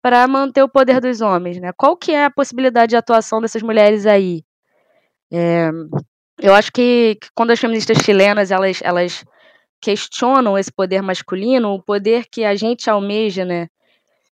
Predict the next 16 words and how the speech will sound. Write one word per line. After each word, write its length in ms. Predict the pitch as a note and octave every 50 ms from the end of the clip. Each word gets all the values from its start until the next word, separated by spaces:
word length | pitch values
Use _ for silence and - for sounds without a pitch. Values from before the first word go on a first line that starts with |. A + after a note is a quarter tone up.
| _ _ _
é, 260 | - E3 E3 E3 E3
enquanto 340 | E3+ E3+ - - F3+ F3 -
feministas, 480 | - - F3+ F3 E3+ F3 G#3+ B3+ A#3 A3+
elas 160 | A3+ A#3 A#3
estão 160 | - - C4+
perguntando 520 | C4 D4 D4 C#4+ D4 C#4+ - D4 D#4+ F4 F#4+
isso, 380 | F4 D4 C4+ B3 G#3 - -
né? 160 | F#3+ F3+ F3+ G#3
Digamos 640 | G3 G3 A#3 A#3 G#3+ B3+ C4+ D#4 E4+ F4+ F#4 - -
que 460 | - - - D#4 D4+ D#4 D#4 D#4 D#4
um 140 | D#4 D4+ C#4+
dia 260 | A3 A3+ C4+ C#4+ C#4+
a 40 | C#4+
gente 280 | C#4 C#4+ B3+ - C#4+ - _ _ _ _ _
tenha 320 | - C4 C4+ C#4 C#4+ C#4
uma 500 | C#4 C4 C4 C4 C4 B3+ A#3+ A3 G#3 G3